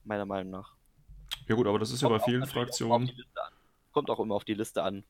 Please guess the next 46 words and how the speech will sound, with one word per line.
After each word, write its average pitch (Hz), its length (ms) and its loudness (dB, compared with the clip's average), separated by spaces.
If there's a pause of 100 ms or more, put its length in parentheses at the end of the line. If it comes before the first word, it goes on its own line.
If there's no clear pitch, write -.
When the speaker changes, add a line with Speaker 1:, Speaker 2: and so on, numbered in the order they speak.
(120)
Speaker 2:
Na 110 140 4
ja, 104 80 2
klar, 92 300 -2
aber, 98 400 2
äh, 95 120 0
ich 113 100 -2
meine, 104 160 4
es 104 100 -4
gibt - 140 -2
ja 113 60 4
so, 107 200 2
so 107 160 2
Fraktionen 107 580 -2
wie, 107 300 -4
ich - 220 -10
sag 98 200 -4
jetzt - 180 -4
mal, 92 880 0
äh, - 1080 -14
Aleph 127 960 4
oder 98 720 6
ich 101 120 -4
weiß 107 200 4
nicht, 117 120 2
also 101 200 0
so, 107 200 6
so 101 120 2
Einheiten 117 680 2
oder, 82 960 -4
äh, - 40 -6
Fraktionen, 117 540 0
die 110 80 -2
man 104 140 0
auch 92 140 -2
gerne 104 260 2
an 76 120 -2
Anfänger 107 440 -2
eben, 98 500 -4
äh, - 480 -8
empfehlen 123 460 2
kann, 110 320 2
weil 92 140 -2
die, 101 280 -2
ich - 140 -6
sag 101 200 -6
mal, 95 360 -2